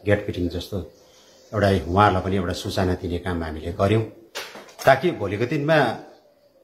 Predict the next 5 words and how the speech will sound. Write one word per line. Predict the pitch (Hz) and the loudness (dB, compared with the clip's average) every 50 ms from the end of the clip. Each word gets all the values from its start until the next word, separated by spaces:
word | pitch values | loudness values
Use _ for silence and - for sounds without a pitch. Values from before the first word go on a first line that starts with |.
| _ _ _ 110 | _ _ _ 2
युनियनले | 120 135 143 147 143 139 127 143 139 127 117 - - - - - - - - _ _ _ - - _ _ _ - | 4 8 8 8 8 8 8 6 6 6 4 2 -2 -8 -14 -18 -20 -20 -20 _ _ _ -20 -20 _ _ _ 6
केही | 143 147 | 6 8
पनि | 143 156 156 139 151 165 143 131 117 - - - - - - - _ _ _ - - - - - - - | 8 8 6 6 6 6 6 4 2 -2 -4 -8 -12 -18 -20 -20 _ _ _ -20 -20 -20 -20 -20 -8 0
कुरा | - 123 123 117 | 4 6 6 6
गरेन | 117 117 120 117 117 110 127 | 8 8 8 8 6 6 4